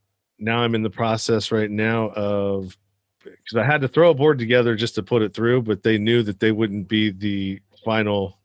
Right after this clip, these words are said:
board of directors, that you're just, you're helping me. So now I'm piecing together the pieces,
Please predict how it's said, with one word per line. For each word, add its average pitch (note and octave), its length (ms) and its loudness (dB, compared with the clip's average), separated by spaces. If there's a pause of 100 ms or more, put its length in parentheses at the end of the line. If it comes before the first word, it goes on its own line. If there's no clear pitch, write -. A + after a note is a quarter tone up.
board A2 180 0
of G2+ 80 -4
directors, G#2+ 640 -2
that F#2+ 240 -6 (1000)
you're A2 140 -4
just, G#2 240 -6 (100)
you're G2 140 -4
helping A2+ 320 -2
me. A2 220 -2
So G2 260 -2
now G2 500 -4 (340)
I'm F#2+ 220 -10 (300)
piecing A#2+ 320 -2
together G#2 360 0
the F#2+ 100 -6
pieces, G#2 600 -6